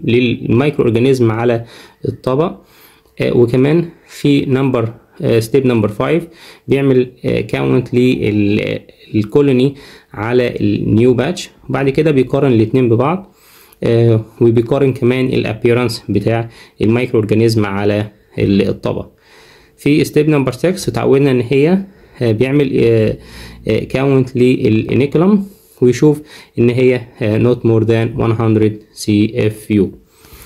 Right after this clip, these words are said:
آه، طبعا لو انت اشتغلت الجزئيه دي واشتغلت ال-، ال-، الجروس بروموشن كامل ولقيت ان الريزلت بتاعتك not satisfied، بتعمل ايه؟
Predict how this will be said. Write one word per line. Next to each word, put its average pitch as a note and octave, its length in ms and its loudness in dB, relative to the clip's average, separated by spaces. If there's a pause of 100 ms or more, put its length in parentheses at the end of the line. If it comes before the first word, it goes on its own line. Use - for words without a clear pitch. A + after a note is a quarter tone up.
(360)
آه، A2+ 120 2
طبعا E3+ 280 -2
لو E3+ 100 4
انت F#3+ 100 4
اشتغلت E3+ 400 0
الجزئيه B2 340 2
دي E3+ 220 2 (500)
واشتغلت A#2 640 0
ال-، A#2 260 4
ال-، G#2+ 360 0
الجروس B2 320 2
بروموشن C3+ 440 0
كامل D3 360 0 (640)
ولقيت D#3 240 0
ان F3 120 4
الريزلت E3 320 2
بتاعتك D#3 360 -2 (240)
not D#3+ 140 2 (140)
satisfied، G#2 800 -8
بتعمل C3 360 0
ايه؟ B2 180 2